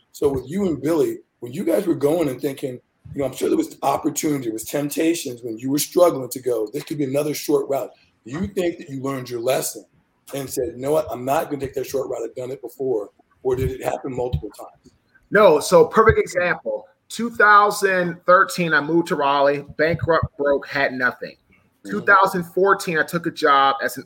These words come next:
Speaker 2: offense defense analyst for Campbell University under head coach Mike Minter, who played for the Carolina Panthers for ten years out of Nebraska. So worked for him for a while.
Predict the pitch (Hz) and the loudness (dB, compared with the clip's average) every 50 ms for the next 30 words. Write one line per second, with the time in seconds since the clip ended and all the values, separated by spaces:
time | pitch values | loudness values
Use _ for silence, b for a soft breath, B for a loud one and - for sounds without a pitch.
0 | _ - 135 147 165 160 - - 170 170 170 - 156 160 160 - 170 156 151 - | _ -4 -2 -2 -2 -2 -2 -2 -2 -2 -2 -4 -4 -4 -4 -4 -4 -4 -4 -8
1 | - _ 151 160 165 156 143 131 127 123 120 - - b b b b b _ 143 | -8 _ -2 0 0 0 0 0 0 0 -2 -4 -6 b b b b b _ -8
2 | 135 - - - 175 185 185 185 185 180 185 190 190 180 165 156 147 135 - - | -8 -8 -2 0 2 2 4 4 2 2 2 2 2 4 6 6 6 4 2 -2
3 | 127 123 120 120 113 b b b b b - 139 143 135 135 123 - - 165 170 | 0 0 0 0 -2 b b b b b -4 -2 0 2 2 0 4 4 4 4
4 | 170 - - 170 160 156 - - 123 131 143 147 147 143 - 123 131 160 170 170 | 4 2 2 4 4 4 4 -2 -4 0 2 2 2 0 -2 -4 0 0 0 0
5 | 165 - 139 127 120 131 117 - - 151 143 143 139 - 135 123 123 - - 156 | 0 0 0 0 0 -2 -6 -4 -2 0 0 0 -2 -2 -6 -8 -8 0 2 4
6 | 156 151 151 151 151 147 147 - 143 139 139 135 - 139 135 135 135 131 - 95 | 4 4 4 4 2 2 0 -2 0 0 0 2 2 4 4 4 4 2 -2 -6
7 | - - _ _ - - - - - 165 160 160 151 143 143 143 135 - 101 139 | -12 -14 _ _ -10 -8 -8 -4 0 0 0 2 2 0 2 2 2 2 2 2
8 | 139 135 131 120 - 131 131 123 117 110 - - - - 73 - B B B B | 2 2 0 -2 0 2 4 4 4 2 0 -4 -8 -10 -8 -8 B B B B
9 | B B _ _ - - 175 170 165 156 151 123 104 131 151 175 196 185 - 214 | B B _ _ 0 4 4 6 6 6 4 2 2 4 6 6 6 6 4 2
10 | 185 185 196 196 196 - - 170 165 151 139 135 135 131 131 131 127 127 123 | 4 4 4 4 2 0 2 2 2 4 4 4 6 6 6 4 4 2 -2